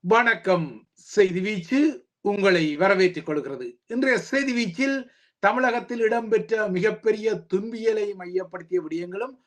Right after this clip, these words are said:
அதேபோல இலங்கை மற்றும் உலக நிலவரங்களும் காத்திருக்கின்றன. தமிழக அரசியல் களத்தில் நிலவும் திரை கவர்ச்சியே கரூர் நகரில்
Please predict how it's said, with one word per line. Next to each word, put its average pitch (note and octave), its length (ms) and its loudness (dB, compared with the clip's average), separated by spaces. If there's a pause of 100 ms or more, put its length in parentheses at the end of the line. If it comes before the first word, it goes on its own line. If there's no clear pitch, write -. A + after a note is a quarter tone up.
(160)
அதேபோல G3+ 460 2
இலங்கை F#3+ 600 0
மற்றும் G3+ 360 -8 (120)
உலக D#3+ 340 -4
நிலவரங்களும் E3+ 680 -4 (140)
காத்திருக்கின்றன. D#3+ 640 -6 (1080)
தமிழக D4+ 580 4
அரசியல் A#3+ 580 0
களத்தில் A3+ 600 -2
நிலவும் A3+ 560 0
திரை G#3 360 4
கவர்ச்சியே G3 600 0 (920)
கரூர் C4+ 380 -2
நகரில் B3+ 460 2